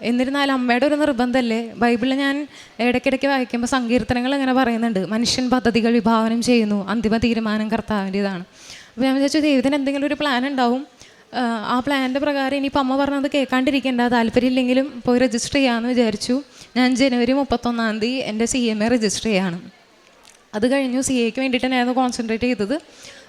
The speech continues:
ആഹ്, മെയ് രണ്ടായിരത്തി ഇരുപത്തിനാലില് ഞാൻ സി എം എക്സാം എഴുതി. ആഹ്, ഫസ്റ്റ് എക്സാം എനിക്ക് ഭയങ്കര ബുദ്ധിമുട്ടായിരുന്നു. ആഹ്, ഉടമ്പടി കാശ് രൂപം ഞാൻ കൊണ്ടുപോയിട്ടുണ്ടായിരുന്നു, ഉപ്പ് കൊണ്ടുപോയി, തേൻ കൊണ്ടുപോയി, എന്നിട്ടും എനിക്ക് എക്സാം ബുദ്ധിമുട്ടായിരുന്നു.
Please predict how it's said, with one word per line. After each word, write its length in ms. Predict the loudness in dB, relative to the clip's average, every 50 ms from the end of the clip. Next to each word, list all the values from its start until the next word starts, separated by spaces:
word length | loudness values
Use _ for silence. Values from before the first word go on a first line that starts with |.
| -10 -4 -2 0
ആഹ്, 240 | 0 0 0 -2 -2 -2 0
മെയ് 200 | 0 0 0 -2 -4 -6 -10 -12 -10 -6 -4
രണ്ടായിരത്തി 400 | -2 0 2 2 0 0 0 0 0
ഇരുപത്തിനാലില് 600 | 0 0 0 0 0 0 0 0 0 0 0 0 0
ഞാൻ 100 | 0 0 0
സി 60 | 0 0 0 0
എം 60 | 0 -2 -2
എക്സാം 320 | -2 -2 -2 0 2 2
എഴുതി. 280 | 0 0 0 0 -2 -4 -4 -8 _ _ -20 -20 -20 -20 -20 _ _ -2 0
ആഹ്, 120 | 0 2 2 2
ഫസ്റ്റ് 220 | 0 2 0 0 -2
എക്സാം 220 | 0 0 0 2 2
എനിക്ക് 160 | 2 2 2
ഭയങ്കര 260 | 2 2 4 4 2 4
ബുദ്ധിമുട്ടായിരുന്നു. 600 | 2 2 0 0 0 0 0 0 0 -2 -4 -6 -8 -10 -12 _ _ -20 _ _ -4
ആഹ്, 320 | -2 0 0 -2 -2 -6 -8 -12 -6 0 2
ഉടമ്പടി 280 | 2 2 2 2 0 0 0
കാശ് 240 | 0 0 0 2 2 2
രൂപം 200 | 2 4 2 2 0
ഞാൻ 100 | 0 -2 -2
കൊണ്ടുപോയിട്ടുണ്ടായിരുന്നു, 760 | -2 0 0 0 0 -2 -2 -4 -2 -2 -2 -2 -4 -6 -8 -8 -10 -14 -18 -14 -8 -6 -8
ഉപ്പ് 200 | -6 -4 0 2 2
കൊണ്ടുപോയി, 520 | 2 2 2 0 0 0 0 0 -2 -2 -2 -2
തേൻ 220 | -2 0 0 0
കൊണ്ടുപോയി, 340 | 0 0 0 2 2 2 2
എന്നിട്ടും 320 | 0 0 -2 -2 0 0 -2
എനിക്ക് 160 | -2 -2 -4 -8
എക്സാം 240 | -6 -4 -2 0 0 0
ബുദ്ധിമുട്ടായിരുന്നു. 600 | 0 0 0 0 0 0 0 0 0 -2 -4 -6